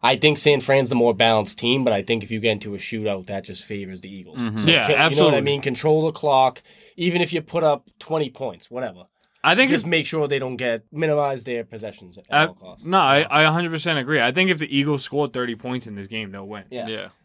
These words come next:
Speaker 1: Hundred percent.
Speaker 3: I, and, and the forty-niners can score. We know that. And, and I wanna say out of five of the last six Brock Purdy's games, I mean, they, they've scored over thirty points.
Speaker 1: Mm-hmm.
Speaker 3: But I just don't think, you know, that's what you wanna trust as far as, like, for, you know, like I said, a rookie quarterback
Speaker 1: Mm-hmm.
Speaker 3: in,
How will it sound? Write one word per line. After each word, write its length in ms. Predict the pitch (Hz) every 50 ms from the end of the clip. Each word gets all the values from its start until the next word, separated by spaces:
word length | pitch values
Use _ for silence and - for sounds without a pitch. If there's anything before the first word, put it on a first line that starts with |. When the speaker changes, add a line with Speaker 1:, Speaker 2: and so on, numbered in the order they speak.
| _ _ _
Speaker 1:
Hundred 200 | 135 120 104 95
percent. 240 | _ - 98 90 - 117
Speaker 3:
I, 160 | 135 160 170 - -
and, 260 | 160 165 160 151 156 - -
and 160 | 165 165 160
the 40 | 151
forty-niners 720 | - - 185 208 214 208 202 190 180 180 185 185 185 151 -
can 140 | 151 127 120
score. 260 | - - 156 143 127
We 140 | 127 135 131
know 220 | 135 139 139 135
that. 180 | 131 120 113 117
And, 220 | - 110 131 139 139 -
and 220 | 131 135 127 127 110
I 80 | 113
wanna 280 | 131 139 147 151 147 147
say 380 | 143 - 165 151 143 143 139 131
out 180 | 131 135 131
of 120 | 131 123 120
five 300 | - - 135 135 139 135
of 60 | 135
the 60 | 143
last 380 | 131 135 131 127 123 113 - -
six 200 | 147 131 120 -
Brock 320 | - 135 120 120 120 120
Purdy's 360 | - 143 127 123 123 113 113
games, 420 | - 120 123 123 117 107 101 101 107
I 60 | 98
mean, 160 | 107 110 107
they, 160 | 104 107 113
they've 220 | 98 113 113 113 104
scored 300 | - - 127 123 117 110
over 180 | 107 104 104 95
thirty 240 | 110 113 107 104 95
points. 360 | - 120 117 104 98 110 104
Speaker 1:
Mm-hmm. 100 | 104 _
Speaker 3:
But 260 | - 156 147 139 135 -
I 160 | 135 147 151 143
just 300 | 139 147 143 135 - -
don't 280 | 156 143 143 135 123
think, 320 | - 147 143 139 135 - -
you 60 | 135
know, 160 | 135 127 120
that's 280 | 113 131 127 123 - -
what 60 | 135
you 140 | 127 127 127
wanna 260 | 123 127 123 117 110
trust 400 | 107 - - 131 123 117 110 -
as 160 | 117 104 -
far 300 | - 127 117 117 113 113
as, 160 | 113 110 113
like, 280 | 123 113 107 104 - _
for, 300 | - - - 123 117 113
you 120 | 110 110 117
know, 180 | 120 110 110
like 240 | 117 - 113 117 110
I 80 | 113 110
said, 180 | 113 135 117
a 60 | 110
rookie 240 | 107 123 120 - 123 101
quarterback 520 | - 127 120 117 113 110 117 113 107 110
Speaker 1:
Mm-hmm. 80 | 107 104
Speaker 3:
in, 140 | - 123